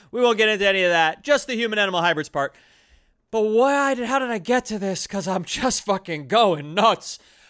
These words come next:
Uh, the illiberal left. And this is an interesting article on this, the v-, on this, the very day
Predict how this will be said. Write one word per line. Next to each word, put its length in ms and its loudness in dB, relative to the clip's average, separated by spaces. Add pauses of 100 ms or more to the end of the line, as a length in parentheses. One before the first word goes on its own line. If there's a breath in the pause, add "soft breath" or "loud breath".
Uh, 140 0
the 100 0
illiberal 360 4
left. 340 0 (440)
And 140 -4
this 140 -2
is 80 -6
an 80 -4
interesting 380 -6
article 600 -2 (300)
on 220 -2
this, 300 -2
the 300 -2
v-, 140 -6 (160)
on 240 -8
this, 460 -4 (340)
the 160 -4
very 440 -2
day 680 -4